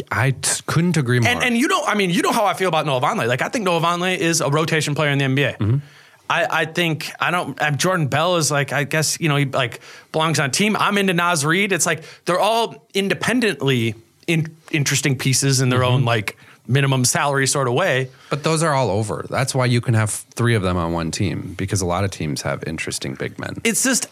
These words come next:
Speaker 2: and, and I know, and, and this, this re-, requires context too, is there weren't, there wasn't a lot of other options that they could go out and sign guys for, because, uh, this is, I remember going through the ent-, every single free agent of, of last summer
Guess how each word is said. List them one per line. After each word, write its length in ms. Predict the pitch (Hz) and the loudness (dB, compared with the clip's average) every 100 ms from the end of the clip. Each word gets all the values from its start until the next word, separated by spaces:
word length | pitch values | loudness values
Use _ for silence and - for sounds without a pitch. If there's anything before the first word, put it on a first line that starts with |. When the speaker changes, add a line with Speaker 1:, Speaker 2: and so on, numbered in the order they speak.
| - | -2
Speaker 2:
and, 160 | 196 - | -2 0
and 140 | 185 | 0
I 80 | 165 | 0
know, 240 | 170 160 | 0 0
and, 380 | - 143 110 104 - | 0 -2 -2 -4 -2
and 180 | 120 110 | 0 2
this, 160 | 127 - | 0 -2
this 360 | 117 120 - | -2 -2 -2
re-, 120 | - 120 | -6 -4
requires 460 | 120 117 127 117 | -4 0 0 0
context 500 | - 139 117 123 104 | 0 -2 -2 -2 -2
too, 160 | - 151 | 0 0
is 80 | 110 | 2
there 100 | 147 | 0
weren't, 460 | 131 202 185 147 | 2 0 0 -2
there 140 | 143 139 | 0 0
wasn't 600 | 123 190 160 151 117 - - _ | 0 0 0 0 -2 -8 -14 _
a 120 | - | -2
lot 240 | 131 147 143 | 0 2 0
of 80 | 139 | 0
other 200 | 131 127 | 0 2
options 440 | 156 165 123 98 | 0 -2 -6 -4
that 180 | 120 107 | -4 -2
they 120 | 117 | -4
could 200 | 117 107 | -4 -4
go 160 | 131 120 | 0 2
out 300 | 113 104 - | 2 0 -2
and 160 | 117 | -2
sign 260 | 110 139 151 | 0 0 -2
guys 220 | 113 101 | -2 -4
for, 220 | - 113 | -2 -2
because, 400 | 110 117 131 117 - - - - - | -2 0 0 0 -4 -14 -20 -20 -8
uh, 100 | - | -6
this 280 | 104 151 143 | -2 0 0
is, 120 | 113 | -2
I 120 | - 117 | -2 -2
remember 560 | 107 113 143 180 143 | -2 0 0 0 0
going 240 | 117 131 120 | -2 -2 0
through 140 | 117 | 0
the 100 | 110 | 0
ent-, 220 | 104 101 - _ | -2 -4 -12 _
every 260 | 160 170 175 | -2 0 0
single 260 | 180 156 | 0 0
free 220 | 143 156 | 0 0
agent 300 | 123 107 104 107 _ _ _ - - | 0 0 -4 -6 _ _ _ -8 -4
of, 340 | 143 117 110 - | 0 0 -2 -2
of 120 | 127 | -2
last 260 | 120 117 110 | 0 0 0
summer 420 | 131 110 110 107 | 0 0 0 -2